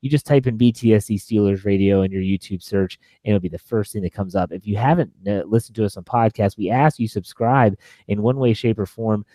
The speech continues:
That's iTunes, that's Google Play, that's Stitch, that's Art nineteen,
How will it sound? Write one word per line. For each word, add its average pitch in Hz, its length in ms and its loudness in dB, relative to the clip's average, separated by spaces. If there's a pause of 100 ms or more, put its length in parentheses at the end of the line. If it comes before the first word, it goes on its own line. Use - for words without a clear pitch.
(180)
That's 101 240 0
iTunes, 110 760 0
that's 92 200 -4 (120)
Google 104 260 -2
Play, 101 320 2
that's 92 240 -2
Stitch, - 400 0 (280)
that's 98 220 2
Art 113 240 2
nineteen, 107 640 0